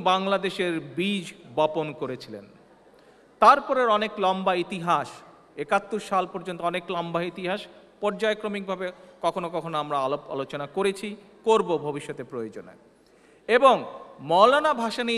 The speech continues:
যেই বীজ বপন করেছিলেন, সেই বীজকে আনুষ্ঠানিক রূপ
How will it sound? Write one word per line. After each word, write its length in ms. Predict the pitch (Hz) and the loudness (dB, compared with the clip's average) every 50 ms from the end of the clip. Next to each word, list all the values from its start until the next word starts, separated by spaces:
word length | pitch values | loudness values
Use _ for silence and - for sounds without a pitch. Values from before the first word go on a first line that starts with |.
| 220 165 185 | -2 0 2
যেই 180 | 196 196 196 208 202 202 - - - - - - - - - - | 4 4 4 2 -2 -8 -14 -20 -20 -20 -20 -20 -20 -18 -10 -4
বীজ 280 | 202 240 262 262 214 - - - - - - - - 131 127 | -2 0 0 0 -2 -6 -14 -16 -20 -20 -20 -20 -14 -4 0
বপন 360 | 160 170 180 - 233 247 254 247 233 - | 2 2 2 4 4 2 2 2 -2 -4
করেছিলেন, 480 | 214 180 175 - - - 147 131 123 98 - - - - - - _ _ _ _ _ _ _ _ _ _ _ _ _ _ - _ _ _ _ _ - | -4 -4 -4 -6 -8 -10 -8 -8 -8 -10 -12 -18 -20 -20 -20 -20 _ _ _ _ _ _ _ _ _ _ _ _ _ _ -20 _ _ _ _ _ -16
সেই 380 | - - - - 233 247 254 240 160 - - - - - - - - - - - - - _ - - 123 117 113 117 | -12 -6 2 6 6 6 6 4 0 -4 -10 -16 -18 -20 -20 -20 -20 -20 -20 -20 -20 -20 _ -20 -20 -20 -18 -10 -4
বীজকে 500 | 185 220 247 247 233 - - - 208 160 117 - - - - - - - - - 160 190 | -2 -2 -2 -2 -4 -6 -6 -4 -2 -2 -4 -6 -10 -20 -20 -20 -20 -10 -2 2 2 2
আনুষ্ঠানিক 600 | 220 269 294 277 - - - 269 254 254 247 214 214 214 190 190 | 2 2 -2 -4 -4 -4 -2 0 0 0 0 2 2 0 2 2
রূপ 260 | 202 240 247 240 208 | 0 0 2 2 0